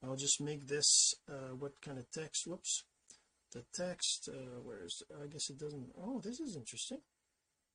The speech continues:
Uh, it looks like it, oh, that's where it is. Uh, the different kinds,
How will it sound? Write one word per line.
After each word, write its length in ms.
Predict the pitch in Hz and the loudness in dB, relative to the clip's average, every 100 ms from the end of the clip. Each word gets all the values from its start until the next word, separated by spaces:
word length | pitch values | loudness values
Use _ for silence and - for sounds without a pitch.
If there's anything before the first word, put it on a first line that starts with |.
| _ _ 131 | _ _ -10
Uh, 320 | 131 135 135 131 | -6 -6 -6 -6
it 200 | 147 - | -8 -2
looks 260 | 196 214 240 | 0 2 0
like 180 | 202 | -2
it, 140 | 170 - | -6 -4
oh, 220 | 160 139 | -2 0
that's 320 | 120 135 - | -2 -4 -4
where 140 | 127 82 | -6 -8
it 80 | 90 | -12
is. 180 | - - - _ _ _ _ _ _ _ _ _ _ _ _ _ - | -8 -8 -10 _ _ _ _ _ _ _ _ _ _ _ _ _ -20
Uh, 300 | - - - - | -18 -14 -14 -12
the 100 | 123 | -14
different 440 | 127 117 139 117 | -12 -12 -12 -12
kinds, 720 | 156 131 127 131 127 123 - | -14 -12 -12 -12 -6 -4 -4